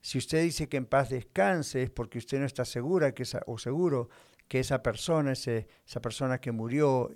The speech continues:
realmente descansa en paz. Usted está deseando que descanse en paz. Pero si ya murió, ya sabemos que descansa en paz. No tenemos que decirlo cada vez que mencionamos a la persona.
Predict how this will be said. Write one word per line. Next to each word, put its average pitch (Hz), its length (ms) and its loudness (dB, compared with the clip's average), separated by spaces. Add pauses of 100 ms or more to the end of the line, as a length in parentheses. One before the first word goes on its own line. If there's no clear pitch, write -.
(120)
realmente 135 640 4
descansa 113 460 -2
en 113 100 -6
paz. 107 280 0
Usted - 200 -6
está 131 220 0
deseando 147 580 4
que 117 100 -2
descanse 107 440 -6
en 110 80 -8
paz. - 240 -6 (520)
Pero 143 200 6
si 135 220 0
ya 151 180 8
murió, 135 540 4
ya 147 180 2
sabemos 185 460 2
que 131 140 2
descansa 110 460 0
en 104 100 -4
paz. 98 280 -2 (260)
No 135 120 -4
tenemos 175 340 0
que 160 100 2
decirlo 131 500 2
cada 120 280 4
vez 113 260 0
que 110 340 -2 (460)
mencionamos 123 840 2
a 110 60 0
la 110 120 0
persona. 110 600 -6